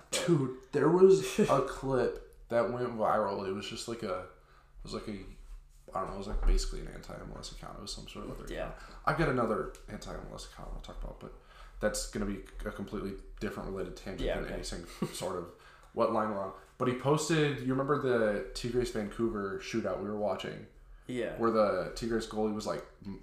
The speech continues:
Speaker 2: doing the mime
Speaker 1: Oh,
Speaker 2: and stuff
Speaker 1: yeah,
Speaker 2: like that.
Speaker 1: yeah.
Speaker 2: And <laughs> this account posts, "Look what, look what they doing in the M L S.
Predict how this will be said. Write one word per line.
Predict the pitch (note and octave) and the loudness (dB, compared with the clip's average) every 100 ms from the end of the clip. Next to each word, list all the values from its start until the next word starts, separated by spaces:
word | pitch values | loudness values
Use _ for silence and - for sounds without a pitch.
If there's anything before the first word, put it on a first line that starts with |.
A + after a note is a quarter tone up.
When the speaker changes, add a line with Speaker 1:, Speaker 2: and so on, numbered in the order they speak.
| - | -4
Speaker 2:
doing | A2 G2 | -2 -4
the | F#2+ | -6
mime | F2+ F2+ | -2 6
Speaker 1:
Oh, | C3 C3 | 8 8
Speaker 2:
and | B2 | 6
stuff | B2 - | 2 2
Speaker 1:
yeah, | |
Speaker 2:
like | A2+ - | 0 4
that. | A#2+ B2+ | 4 4
Speaker 1:
yeah. | E2+ - - - | -2 -8 -14 -8
Speaker 2:
And | A#2 C#3+ C3 - | 2 4 4 -4
<laughs> | - - - - - - - - - - - - - - - | -14 -18 -20 -20 -20 -12 -12 -10 -12 -12 -14 -16 -16 0 6
this | D3+ A3 | 6 6
account | G#3+ F#3 F3 | 6 8 8
posts, | - D3+ - - - - - - - - | 8 8 8 4 -4 -8 -20 -20 -20 -8
"Look | B2 E3 E3 | 4 4 8
what, | E3+ - C3 | 10 10 8
look | G3 G3 | 8 8
what | E3+ | 6
they | D#3+ | 6
doing | C#3 D3 D3 | 6 8 8
in | C3 | 8
the | A#2+ B2+ | 4 4
M | C3 | 6
L | B2 A#2 | 8 8
S. | G#2 F#2+ - - - | 6 4 -2 -4 -8